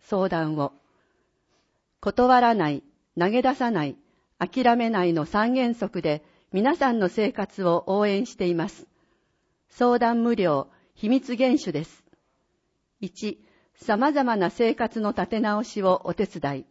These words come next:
病院に行きたいけどお金がない。電気、ガス、水道が止まりそう。仕事が見つからないなどの悩みに寄り添います。二、就職活動から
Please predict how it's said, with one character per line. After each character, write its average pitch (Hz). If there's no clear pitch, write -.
病 240
院 233
に 233
行 220
き -
た 214
い 220
け 220
ど 170
お -
金 220
が 202
な 190
い。 143
電 269
気、 170
ガ 208
ス、 185
水 214
道 208
が 196
止 175
ま 175
り 185
そ 151
う。 -
仕 214
事 254
が 240
見 226
つ -
か 240
ら 226
な 220
い 220
な 214
ど 180
の 156
悩 196
み 240
に 196
寄 156
り 185
添 165
い 160
ま 156
す。 -
二、 208
就 285
職 -
活 269
動 190
か 180
ら 156